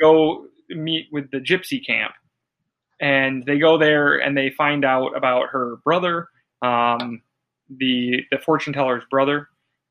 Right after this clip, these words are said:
And they, you know, get some of this knowledge about places that they need to go. They find some clues about the paper and wine and all these different things. And they find their way,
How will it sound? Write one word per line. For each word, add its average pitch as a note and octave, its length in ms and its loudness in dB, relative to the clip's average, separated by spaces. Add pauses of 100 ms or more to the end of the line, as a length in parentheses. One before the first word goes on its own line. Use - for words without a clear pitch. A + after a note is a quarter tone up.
And B2 580 -2 (160)
they, B2+ 540 -4 (240)
you C#3+ 60 0
know, C3+ 120 0
get E3 160 -4
some D#3+ 140 -2
of D#3 40 -4
this D3+ 160 -4
knowledge C#3+ 320 2
about B2+ 220 -2
places C#3+ 280 -2
that C3+ 120 -4
they C3+ 80 -4
need B2+ 140 -6
to B2 80 -10
go. C#3+ 280 4
They C3 140 -4
find C#3+ 240 -2
some B2+ 140 -8
clues D3 400 2
about C3 220 -6
the E3+ 200 -4
paper D#3 320 2 (340)
and B2 380 -2 (400)
wine D#3+ 640 0
and C3 80 0
all C#3+ 180 2
these C#3 220 2
different C3+ 280 -4
things. C3+ 360 -4
And B2 100 -6
they A#2 40 -8
find D#3+ 280 0
their D3+ 180 0
way, C#3+ 300 2